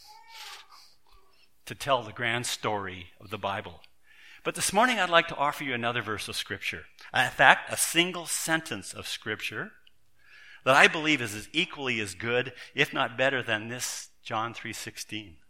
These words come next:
Yes, it, we could use to describe the entire story of the Bible. And here it is. It's from First Timothy, Paul's letter to a young pastor by the name of Timothy, where he says this, "For there is one God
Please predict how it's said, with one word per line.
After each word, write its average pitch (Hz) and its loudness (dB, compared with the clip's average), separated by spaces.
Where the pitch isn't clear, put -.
Yes, 131 0
it, 123 -10
we 143 2
could 143 -6
use 143 -4
to - -10
describe 113 -4
the 104 -12
entire 113 -4
story 101 -6
of 98 -16
the 104 -8
Bible. 104 4
And 87 -12
here 120 -2
it 127 -2
is. 117 -4
It's 90 -16
from 98 -8
First - -8
Timothy, 156 -6
Paul's 127 -2
letter 127 -2
to 113 -6
a 107 -2
young 120 -4
pastor 135 2
by 110 2
the 110 -4
name 113 -2
of 95 -10
Timothy, 165 -4
where 143 2
he 143 -2
says 135 2
this, 135 -4
"For 175 4
there 170 4
is 151 2
one 196 2
God 98 -2